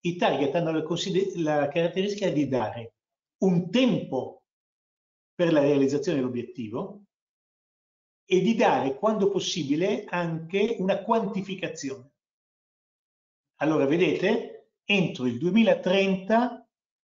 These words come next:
eliminare la povertà estrema, intesa come quella, eccetera, eccetera, eh, sotto l'uno e venticinque dollari, reddito sotto, eh, uno e venticinque dollari al giorno.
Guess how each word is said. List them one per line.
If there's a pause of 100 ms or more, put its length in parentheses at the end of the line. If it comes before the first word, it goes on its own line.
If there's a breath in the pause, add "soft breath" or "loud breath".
eliminare
la
povertà (160)
estrema,
intesa
come
quella, (320)
eccetera,
eccetera, (680)
eh,
sotto
l'uno
e
venticinque
dollari,
reddito
sotto,
eh,
uno
e
venticinque
dollari
al
giorno.